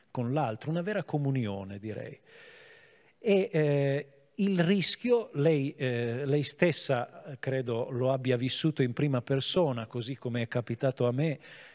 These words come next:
eh, è quello di reificare la pratica, di renderla proprio uno strumento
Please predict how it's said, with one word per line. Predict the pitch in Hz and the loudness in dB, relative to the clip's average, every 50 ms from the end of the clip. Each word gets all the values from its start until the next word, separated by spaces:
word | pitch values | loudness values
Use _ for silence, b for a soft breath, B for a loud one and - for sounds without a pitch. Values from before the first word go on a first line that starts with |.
| B B B | B B B
eh, | _ - 120 117 113 110 - - - | _ -4 -4 -2 -2 -4 -4 -6 -4
è | - 214 208 - | -4 -4 -4 2
quello | - 208 190 208 233 233 208 | 4 4 4 4 4 2 2
di | 143 143 151 165 185 - | 2 2 2 2 0 -2
reificare | - 139 135 170 165 175 185 190 180 - - 214 196 - - 151 156 160 170 180 | -4 -4 0 2 4 4 4 2 0 0 -2 -4 -2 0 0 2 2 2 2 0
la | 180 175 | 0 0
pratica, | - - 131 113 104 101 - - 117 - 135 127 | 0 0 0 0 -2 -2 -4 -6 -6 -4 -4 -2
di | 143 165 | 0 0
renderla | 170 190 196 190 180 160 147 147 143 139 | 0 0 0 2 2 2 4 4 2 2
proprio | - 190 196 185 - 151 151 | 2 0 0 2 2 2 2
uno | 180 196 214 202 | 4 2 2 0
strumento | - - - - 233 233 202 185 151 127 123 127 127 - - 208 220 214 | 0 -2 -2 -2 -2 0 2 2 2 2 2 0 -2 0 0 0 0 -2